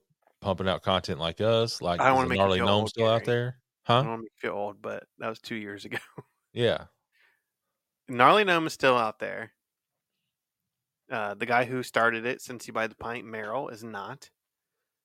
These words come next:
Speaker 1: He just gave up.
Speaker 2: Um, I need to find the can. Um, no, he moved to Chicago, so it doesn't really,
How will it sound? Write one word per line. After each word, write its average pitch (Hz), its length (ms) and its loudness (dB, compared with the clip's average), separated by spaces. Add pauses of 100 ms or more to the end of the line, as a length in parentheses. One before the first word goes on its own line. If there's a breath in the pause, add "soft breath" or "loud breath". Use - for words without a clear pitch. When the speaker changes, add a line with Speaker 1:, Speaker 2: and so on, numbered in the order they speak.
(100)
Speaker 1:
He 98 100 -8
just 82 160 -8
gave 82 220 -2
up. 87 180 -2 (300)
Speaker 2:
Um, 107 240 -4
I 113 60 -2
need 185 160 -2
to 180 60 -4
find 127 240 0
the 107 60 -6
can. 113 460 -8 (880)
Um, 101 480 -8 (180)
no, 127 140 4
he 127 80 0
moved 135 180 -2
to 127 100 2
Chicago, 107 520 -4
so - 180 -12
it 104 80 -12
doesn't 107 220 -10
really, 101 260 -12